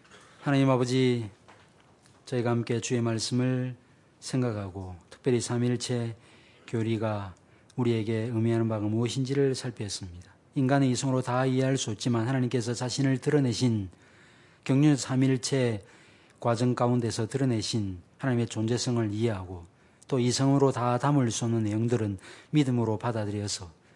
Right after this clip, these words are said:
그분의 어떠하심을 알고 믿고 의지하고, 그분의 어떠하심 안에서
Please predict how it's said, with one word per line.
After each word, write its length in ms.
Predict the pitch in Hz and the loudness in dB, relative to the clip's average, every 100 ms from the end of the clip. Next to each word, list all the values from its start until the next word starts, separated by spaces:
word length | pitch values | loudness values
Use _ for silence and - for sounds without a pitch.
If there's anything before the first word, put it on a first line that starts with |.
| - - _ | -20 -20 _
그분의 320 | - 120 120 | -2 2 2
어떠하심을 680 | 110 117 113 104 127 127 123 | 0 -2 -4 -2 0 0 -2
알고 380 | 104 104 110 110 | -4 -4 -4 -2
믿고 420 | 143 - 143 117 | -2 2 4 4
의지하고, 540 | 104 107 90 87 87 - _ _ _ _ | 0 -6 -8 -12 -16 -18 _ _ _ _
그분의 280 | - 143 143 | 0 2 4
어떠하심 560 | 123 143 131 - 139 | 2 0 0 0 0
안에서 560 | 147 156 123 104 104 90 | 0 0 0 -2 -6 -12